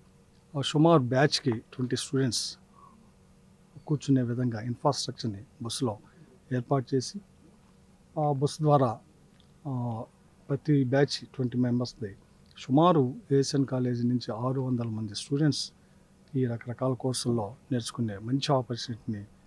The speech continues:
ఆ, ఏఎస్ఎన్ కాలేజీకి ఇచ్చినందుకు Infosys ప్రతినిధులందరికీ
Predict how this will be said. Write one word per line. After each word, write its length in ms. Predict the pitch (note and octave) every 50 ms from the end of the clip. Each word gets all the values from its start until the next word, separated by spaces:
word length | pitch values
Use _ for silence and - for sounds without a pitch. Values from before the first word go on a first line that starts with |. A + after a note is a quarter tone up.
| _ _ - _ -
ఆ, 100 | A#2+ A2
ఏఎస్ఎన్ 360 | A2 A#2+ B2+ A#2+ - C3+ B2
కాలేజీకి 520 | A#2+ - B2 A#2+ A#2+ A#2+ A#2 A#2 A#2 - A#2
ఇచ్చినందుకు 480 | A2 - B2 A#2 A2 G#2 G#2 - -
Infosys 520 | G2+ A2+ B2+ B2 - - B2+ - - A#2 G#2+ - - -
ప్రతినిధులందరికీ 720 | B2 A#2 - B2 A#2+ A2+ A2+ A2+ A#2+ C3 C3+ C3 - -